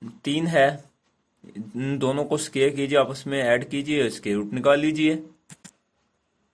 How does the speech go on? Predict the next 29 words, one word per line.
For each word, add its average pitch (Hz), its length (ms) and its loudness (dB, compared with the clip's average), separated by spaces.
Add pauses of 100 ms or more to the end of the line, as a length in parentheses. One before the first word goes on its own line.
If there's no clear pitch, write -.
(140)
जो 123 200 -8
कि 143 260 -2
देखो 139 360 0
तीन 131 500 -6
की 139 60 -8
शक्ति 135 280 -10
दो, 127 300 -4
तीन 131 220 -10
की 135 120 -12
शक्ति 127 260 -10
दो, 127 380 -4 (180)
नौ, 117 400 -2
नौ 117 340 -4
plus 117 240 -6
नौ 113 300 -2
अठारह 117 600 0 (240)
का 123 120 6
स्क्वायर 123 300 0
रूट, 71 280 -10 (560)
ओके। 147 260 -8 (420)
तो 143 360 -8 (1200)
एस 131 440 0
जो 151 180 -2
वेक्टर 123 380 0
है 87 360 0 (1200)
उसकी 123 400 -4
जो 156 140 0
वैल्यू 123 400 2
है 110 420 0